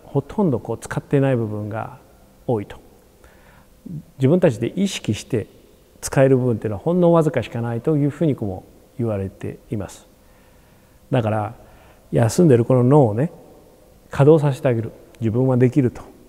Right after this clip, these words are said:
自分はこういうことがしたい。明確に脳に信号を送ってあげることで、眠ってる脳が動き出すんですね。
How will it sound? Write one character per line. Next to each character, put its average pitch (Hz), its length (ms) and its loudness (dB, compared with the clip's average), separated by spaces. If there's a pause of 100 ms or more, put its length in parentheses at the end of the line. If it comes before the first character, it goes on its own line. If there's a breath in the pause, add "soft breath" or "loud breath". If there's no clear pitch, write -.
(100)
自 123 120 0
分 123 120 2
は 131 100 0
こ 160 120 0
う - 20 4
い - 20 2
う - 20 0
こ 165 100 4
と 147 100 4
が 98 120 0
し - 60 -16
た - 100 -18
い。 - 60 -20 (1080 soft breath)
明 160 220 2
確 170 260 2
に 151 220 4 (340)
脳 147 200 2
に 110 200 -4 (200)
信 143 280 4
号 139 140 4
を - 20 2
送 123 140 -4
っ - 40 -16
て - 140 -2
あ 131 60 2
げ 131 100 2
る 127 80 2
こ - 100 -4
と 113 120 -2
で、 107 220 -8 (380)
眠 160 240 2
っ - 40 -12
て 202 140 0
る 196 60 2
脳 196 160 2
が 110 80 0
動 120 140 0
き 143 100 2
出 135 100 2
す - 100 -8
ん 104 60 -8
で 101 60 -14
す - 100 -16
ね。 107 220 -12